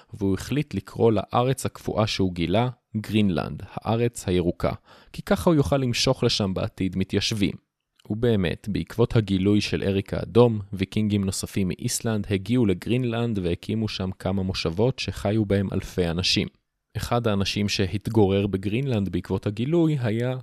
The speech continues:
בנו של אריק האדום, לייף אריקסון. ובשנת תשע מאות שמונים ושש לספירה, אריקסון פגש סוחר נורדי שסיפר לו שהוא נסחף עם הסירה שלו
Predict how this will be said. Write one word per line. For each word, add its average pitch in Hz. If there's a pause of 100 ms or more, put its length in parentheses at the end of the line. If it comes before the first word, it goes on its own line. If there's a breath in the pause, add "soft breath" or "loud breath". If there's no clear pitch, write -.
בנו 147
של 92
אריק 85
האדום, 80 (280)
לייף 101 (120)
אריקסון. - (420)
ובשנת 127
תשע 180
מאות 160
שמונים 120
ושש 107
לספירה, 107 (180)
אריקסון 120
פגש 92
סוחר 113
נורדי 131
שסיפר 127
לו 147
שהוא 120
נסחף 156
עם 147
הסירה 127
שלו 160